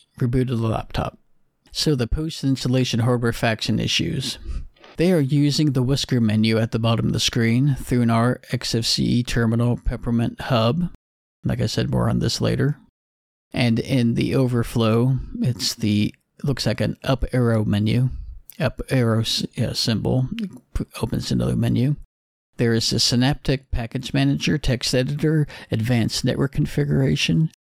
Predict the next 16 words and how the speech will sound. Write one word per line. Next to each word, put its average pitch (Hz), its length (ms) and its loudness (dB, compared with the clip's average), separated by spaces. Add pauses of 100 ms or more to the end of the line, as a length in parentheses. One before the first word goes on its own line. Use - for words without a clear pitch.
(180)
power 127 260 2
manager, 156 640 0 (280)
and 110 440 0
run 135 240 2
program. - 580 -2 (640)
The 139 120 0
system 143 400 0
tray 135 240 0
has 123 260 2
the 127 80 2
usual 117 440 2
icons 113 680 0
with 117 220 -2
the 117 140 0
addition - 840 -2
of 113 320 -2